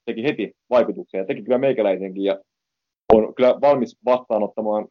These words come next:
koska tahansa Ender Karan takaisin F C F:n kehään. Ja mä haluan nähdä tosiaan Ender Kara vastaan Vili Raato-ottelun ja Ender Kara vastaan Shemeikka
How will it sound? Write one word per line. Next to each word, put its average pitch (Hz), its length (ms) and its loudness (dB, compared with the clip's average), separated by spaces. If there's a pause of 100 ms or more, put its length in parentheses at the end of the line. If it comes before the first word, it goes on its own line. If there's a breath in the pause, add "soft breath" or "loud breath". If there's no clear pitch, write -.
koska 131 260 -2
tahansa 104 380 -2
Ender 107 280 -2
Karan 110 260 2
takaisin 110 440 -2
F 117 160 -2
C 104 160 -10
F:n 104 120 -12
kehään. 110 300 0
Ja 98 60 -2
mä 107 80 -4
haluan 113 180 -2
nähdä 120 320 0
tosiaan 110 400 -4 (320)
Ender - 280 2
Kara 113 260 2
vastaan 101 400 -4 (400)
Vili 120 200 2
Raato-ottelun 104 1160 0 (320)
ja 117 100 2
Ender 113 240 0
Kara 110 220 2
vastaan 98 300 -6
Shemeikka 98 500 -6